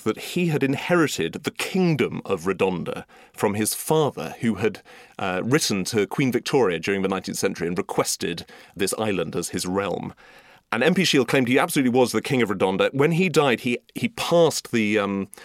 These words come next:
the crown on to his friend, the poet John Galsworth. And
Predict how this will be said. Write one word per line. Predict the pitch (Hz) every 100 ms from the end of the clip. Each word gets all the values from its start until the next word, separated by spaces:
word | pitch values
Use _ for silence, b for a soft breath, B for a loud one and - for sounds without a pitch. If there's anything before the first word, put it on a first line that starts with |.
| B -
the |
crown | - - 143 127 92 90
on | 110 113
to | 104
his | 98 117 -
friend, | - 147 131 85 85
the | -
poet | - - 110 - 147
John | 117 104 95
Galsworth. | 87 107 101 87 90 - - B B B B B
And | - 92 87